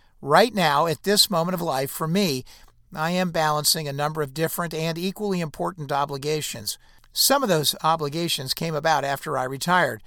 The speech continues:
and were not there as a restriction in the very beginning of the podcast. And so lately, it's become more than just a challenge to adhere to a schedule. Be that as it may,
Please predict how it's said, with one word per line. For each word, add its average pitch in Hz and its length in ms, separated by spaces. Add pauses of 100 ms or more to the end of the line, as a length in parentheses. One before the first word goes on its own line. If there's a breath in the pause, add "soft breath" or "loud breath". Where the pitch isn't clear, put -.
(500 soft breath)
and 156 140
were 156 80
not 214 260
there 147 400
as 165 200
a 180 40
restriction 160 680
in 151 120
the 143 60
very 156 300
beginning 151 400
of 131 80
the 139 80
podcast. 127 760 (480 soft breath)
And 165 100
so 180 320 (380 soft breath)
lately, 196 480
it's 160 160
become 180 500
more 214 300
than 220 160
just 180 340
a 165 60
challenge 147 560
to 151 140
adhere 139 420
to 143 160
a 131 60
schedule. 123 580 (1000)
Be 170 180
that 220 240
as 214 220
it 220 100
may, 165 400